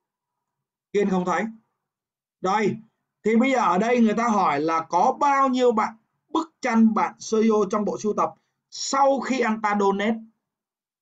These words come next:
Đây. Vậy thì cái này nó, nó không đúng. Phương trình này nó không đúng.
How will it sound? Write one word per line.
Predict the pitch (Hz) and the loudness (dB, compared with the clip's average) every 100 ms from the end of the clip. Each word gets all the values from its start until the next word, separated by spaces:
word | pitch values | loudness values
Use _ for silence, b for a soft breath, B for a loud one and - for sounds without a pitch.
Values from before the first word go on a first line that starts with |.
| _ _ _ _ _ _ _ _ _ _ _ _ _ _ _ _ | _ _ _ _ _ _ _ _ _ _ _ _ _ _ _ _
Đây. | 120 151 170 185 180 143 - _ _ _ _ _ _ _ _ _ _ _ _ _ | -12 -6 -4 -4 -4 -6 -10 _ _ _ _ _ _ _ _ _ _ _ _ _
Vậy | 208 254 220 | -6 -4 0
thì | 240 233 202 190 - _ _ - | 0 2 0 -4 -14 _ _ -14
cái | 262 226 | -8 -4
này | 202 | -4
nó, | 214 220 233 - _ _ _ _ | -2 0 -2 -6 _ _ _ _
nó | 190 | -2
không | 247 226 | 0 2
đúng. | 202 226 - _ _ _ _ _ _ _ _ - | 2 0 -6 _ _ _ _ _ _ _ _ -6
Phương | 262 | -2
trình | 226 202 | -2 -2
này | 190 | -2
nó | 220 | 0
không | 240 233 | 0 0
đúng. | 202 226 | -2 -2